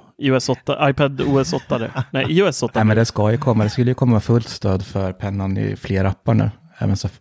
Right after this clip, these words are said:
Speaker 2: eh, Safari
Speaker 1: Mm.
Speaker 2: och så, att man kan typ ringa in och rita rätt på en sida. Och, eh,
Speaker 1: Mm.
Speaker 2: det är väl inget jag saknar, men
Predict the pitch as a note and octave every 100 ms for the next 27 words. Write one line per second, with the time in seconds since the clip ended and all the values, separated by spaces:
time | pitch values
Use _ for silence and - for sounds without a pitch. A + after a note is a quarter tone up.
0 | - A2+ G2+ - - G2 G#2+ B2 A2 G#2+
1 | G2+ G2 F#2 G2 G#2 G2 G2+ G2 G2 G#2+
2 | G2+ A2 G#2+ G#2 - G#2 G#2+ C3 G#2 -
3 | G#2+ A#2 A2+ - _ _ _ _ _ -
4 | - _ _ _ - B2 - - C3 B2
5 | A#2 A2 - _ - A2 G#2 G2 G2+ -
6 | G2 - - B2+ A#2